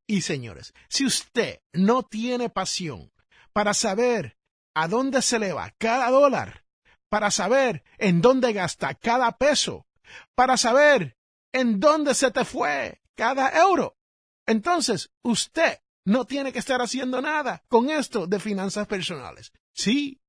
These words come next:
señoras y señores, porque uno tiene que vivir apasionado con tomar control de su dinero. Es importante, señoras y señores, pero no queda ahí, porque también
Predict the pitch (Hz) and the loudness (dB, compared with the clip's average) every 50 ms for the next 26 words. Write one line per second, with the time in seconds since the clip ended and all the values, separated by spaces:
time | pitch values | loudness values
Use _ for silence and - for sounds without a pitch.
0 | _ _ _ - - 208 185 165 165 170 190 202 - 208 202 220 202 196 180 170 | _ _ _ -6 -2 0 0 2 2 0 0 -2 -4 -6 -6 -6 -6 -6 -8 -8
1 | 151 135 127 - - - - - - - 233 220 - 240 262 302 294 - - - | -10 -12 -14 -16 -18 -18 -20 -18 2 4 4 4 6 2 2 2 0 0 -2 -2
2 | 233 240 294 302 294 294 - - 285 277 269 269 320 330 320 285 170 - _ _ | -2 0 0 0 -2 -4 -6 -6 -8 -6 -2 0 0 2 0 0 -2 -6 _ _
3 | - 202 220 185 - 240 240 - - 233 247 320 339 330 311 269 190 147 - - | -2 -2 0 2 2 0 2 2 0 -2 -2 -2 -2 0 0 -2 -4 -6 -10 -16
4 | - _ - 254 262 214 - - 254 262 294 302 - - - 285 262 202 - 277 | -12 _ -2 0 0 0 2 2 2 4 2 2 0 0 0 0 0 0 0 0
5 | 294 320 339 320 285 214 147 - - _ _ _ _ _ _ _ - 160 208 190 | 2 4 4 4 4 2 0 -4 -12 _ _ _ _ _ _ _ -2 0 0 2
6 | - - 208 185 165 160 147 143 160 190 202 175 - - _ _ _ _ _ _ | 2 0 0 0 0 0 -2 -2 -2 -4 -4 -6 -8 -12 _ _ _ _ _ _
7 | _ _ - - 262 - - 370 339 - 339 339 254 - 247 254 311 320 247 - | _ _ -4 -2 -2 -2 -2 -4 -4 -4 -6 -6 -6 -6 -8 -8 -8 -8 -10 -10
8 | 233 170 - - - - 240 208 190 185 202 220 233 220 - 247 208 226 196 202 | -12 -12 -12 -12 -10 -6 -4 -2 -2 -4 -4 -6 -10 -10 -12 -12 -12 -10 -12 -12
9 | 202 165 127 - _ _ - - _ _ - 269 269 262 254 277 - - 311 311 | -12 -14 -16 -20 _ _ -20 -20 _ _ -2 -2 0 0 -2 -4 -4 -4 -2 0
10 | 330 311 311 339 359 311 277 - _ _ _ _ _ _ _ 202 208 196 - 208 | 0 2 2 0 0 -4 -6 -10 _ _ _ _ _ _ _ -6 -4 -4 -4 -6
11 | 190 - 170 170 170 175 220 320 285 190 135 120 | -6 -4 -4 -2 0 2 2 2 2 0 -4 -10